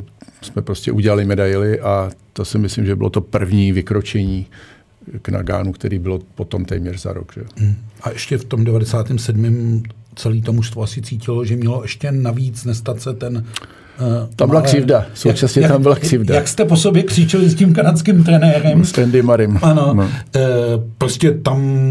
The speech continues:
Speaker 2: došlo k určitýmu zářezu, když to řeknu takhle, který postihl to naš-, ten náš tým pro ten klíčový zápas se Švédskem a ten nám zavřel cestu do toho finále. Ale tohle všechno jsou zkušenosti.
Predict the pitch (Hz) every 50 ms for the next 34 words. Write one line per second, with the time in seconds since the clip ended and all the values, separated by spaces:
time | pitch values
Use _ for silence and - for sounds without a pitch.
0 | 131 127 113 117 120 113 - 143 135 127 123 139 123 110 - - 107 131 127 123
1 | 123 123 110 113 104 107 110 107 139 139 120 104 127 127 113 110 - 131 107 110
2 | 107 - 127 113 113 107 - 131 117 110 117 - 127 113 123 120 120 127 123 -
3 | - 135 110 - - - 113 - - 131 120 117 113 117 - - 131 131 127 120
4 | 123 120 120 - 127 127 123 127 117 120 - - - - - - 120 120 110 143
5 | 131 113 123 120 113 - 131 127 120 110 117 113 110 123 113 107 104 - 113 113
6 | 117 110 - - 123 120 117 110 110 117 113 113 110 110 107 107 101 - 113 110
7 | 113 113 110 - - 110 104 101 120 117 113 113 110 113 110 113 113 110 104 -
8 | - - - - - - - _ _ - 120 120 123 120 - - 117 131 165 160
9 | - - 156 - - 170 160 185 202 160 - - - - 165 170 165 - - 196
10 | 190 190 202 -